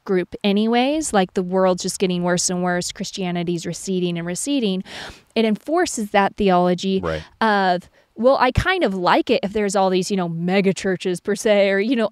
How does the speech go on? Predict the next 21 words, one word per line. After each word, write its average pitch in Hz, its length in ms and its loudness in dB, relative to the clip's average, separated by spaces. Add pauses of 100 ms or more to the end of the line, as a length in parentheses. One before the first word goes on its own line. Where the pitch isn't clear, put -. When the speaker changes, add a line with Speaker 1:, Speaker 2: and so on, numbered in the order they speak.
Speaker 1:
other 233 220 4
denominations, 202 840 0
or 214 60 2
the 208 100 0
Catholic 220 520 -2
Church, 196 200 -4
or 240 60 -2
whatever, 294 520 2 (440)
whatever 285 380 2 (120)
denomination 220 560 -2
of 190 60 -2
Christianity 196 640 0
you 185 160 0
want 180 260 -4
to 175 400 -2 (260)
villainize." 190 600 0 (680)
I'm 302 200 4
gonna 277 120 2
say 214 280 0
they 208 180 2
aren't 185 320 0